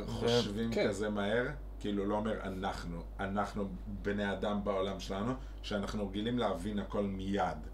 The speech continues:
Speaker 2: ואם אתה לא מבין מיד, אתה כזה, "מה?" ואז אמר שעושה, זה הזה. ואז כזה, "אה." אז הרבה פעמים יוצא לי, "מה? אה." <laughs> כזה.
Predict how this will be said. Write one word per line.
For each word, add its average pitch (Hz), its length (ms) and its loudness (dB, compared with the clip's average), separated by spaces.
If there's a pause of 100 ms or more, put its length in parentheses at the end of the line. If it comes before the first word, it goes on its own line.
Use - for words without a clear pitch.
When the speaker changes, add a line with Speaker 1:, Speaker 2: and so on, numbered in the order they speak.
(540)
Speaker 2:
ואם 120 320 2
אתה 117 120 4
לא 120 180 4
מבין 113 440 2 (100)
מיד, 117 540 4 (300)
אתה 110 120 0
כזה, 110 220 0
"מה?" 254 200 12 (480)
ואז 117 180 0
אמר 113 180 2
שעושה, 110 360 0 (180)
זה 98 180 0
הזה. 92 300 0 (240)
ואז 92 160 -2
כזה, 98 180 -2
"אה." 113 200 4 (760)
אז 113 160 2
הרבה 127 240 4
פעמים 131 240 6
יוצא 131 220 6
לי, 123 120 4
"מה? 165 340 10 (260)
אה." 123 320 8 (440)
<laughs> 214 840 6
כזה. 160 600 4